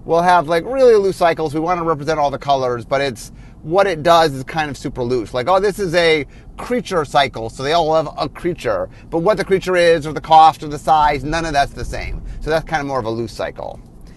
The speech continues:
Um, now, you can then take them and you can run them through colors. That's the most common way to do them. So, um, uh, a normal cycle that runs through colors would have, you know, a white, a blue, a black, a red, a green.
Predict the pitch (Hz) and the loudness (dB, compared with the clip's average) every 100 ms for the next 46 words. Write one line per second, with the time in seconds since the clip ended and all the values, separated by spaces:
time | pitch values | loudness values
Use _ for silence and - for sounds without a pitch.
0 | - - 127 135 131 117 - 165 233 220 | -20 -6 2 2 2 -2 -8 2 6 6
1 | 160 147 - - - - 180 170 190 208 | 6 2 -6 -20 -20 -16 -8 -6 -4 -4
2 | 196 175 240 247 220 190 180 175 170 170 | -4 0 2 2 -2 -6 -6 -6 -4 -4
3 | 170 147 160 131 - 180 131 113 131 156 | -4 -8 -10 -6 2 2 2 -4 -6 -6
4 | 143 147 143 - 160 151 131 110 107 101 | -6 -6 -8 -2 -2 -2 -4 -4 -6 -6
5 | 95 92 107 139 - - - - 139 127 | -6 -8 -10 -14 -18 -20 -20 -8 0 2
6 | 120 120 113 - 127 117 110 101 98 98 | 4 2 -2 -2 0 0 0 -4 -12 -14
7 | - - - - - - - - - - | -18 -18 -18 -18 -20 -20 -20 -20 -20 -20
8 | - - - - - 135 135 127 143 147 | -18 -20 -18 -8 2 6 6 4 2 0
9 | 175 196 208 196 - 175 170 147 160 120 | 2 2 2 0 0 -2 -2 -4 -6 -6
10 | 131 175 165 151 139 139 131 127 107 123 | -2 0 2 0 -2 2 4 4 0 -8
11 | 120 110 - 143 151 151 156 - 139 131 | -4 -4 -2 -2 2 2 0 -2 -6 -4
12 | 143 131 123 120 127 123 123 120 117 98 | -4 -4 -4 0 0 0 -4 -2 -4 -4
13 | 101 107 92 92 | -10 -12 -12 -14